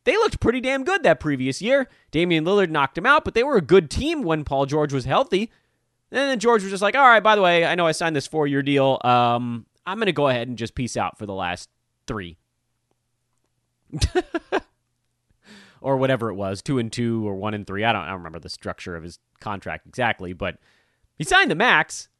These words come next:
So that drove me nuts. He, he's asked out of two different teams now, and he ends up here. Th-, I mean, this is like, you can't have it both ways. That's what makes me so annoyed with this situation. This is a guy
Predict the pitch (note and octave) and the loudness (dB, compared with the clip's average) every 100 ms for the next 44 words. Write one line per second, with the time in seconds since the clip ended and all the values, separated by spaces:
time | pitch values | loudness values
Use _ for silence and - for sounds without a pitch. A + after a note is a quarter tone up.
0 | _ _ _ _ _ _ _ _ _ _ | _ _ _ _ _ _ _ _ _ _
1 | _ _ _ _ _ D#3 A#3 C#4 A#3 G3+ | _ _ _ _ _ 2 4 6 4 0
2 | G3 F3 E3+ E3 D3+ F3+ G3 G#3 F3+ C4 | 0 2 2 2 0 -2 0 -2 0 0
3 | C#4 - A3 F3 - - - D#4 E4 C#4+ | -2 0 0 0 -4 -10 -2 0 2 0
4 | G#3 A3 F#3+ D#3+ - E3+ D#3+ D3+ C#3+ C#3+ | 0 -2 -2 -6 -8 -6 -6 -6 -4 -2
5 | C3+ C3 C3 _ _ _ _ _ - D3+ | 0 -2 -8 _ _ _ _ _ -10 -6
6 | G3+ B3+ C#4+ B3+ - G#3+ G3 C3 B2 C4 | -4 -2 0 -2 -2 -4 -2 -2 0 0
7 | A#3+ C4+ D4 F#4 D#4+ A#3+ F#3+ E3 - _ | 0 -2 -4 -6 -6 -2 0 0 -2 _
8 | _ _ _ _ _ _ _ _ _ _ | _ _ _ _ _ _ _ _ _ _
9 | - E3+ - - D4+ F4+ F4 - - G#3+ | -10 -8 0 2 2 2 -4 -6 -8 -2
10 | A#3+ D#3+ B2 F#3 G#3 - E3 A3 C#4+ C4+ | 0 -2 0 2 2 -2 -4 -2 -2 -2
11 | B2 - A3+ B3+ C4+ - E3+ D#3 D3 - | -6 -4 -2 0 0 -2 -4 -2 -4 -4
12 | C#3 - D#3 C#3 A#2+ A#2 A2+ G2 G2 - | -8 -6 -4 -2 -2 -2 -2 -4 -10 -8
13 | F#2+ G#2+ - F#2+ F2 E2 F#2+ C#3+ - D#4+ | -8 -8 -10 -8 -8 -10 -10 -10 -8 -8
14 | B3+ D#3 C3 B2 E3 | -4 -2 0 -2 -4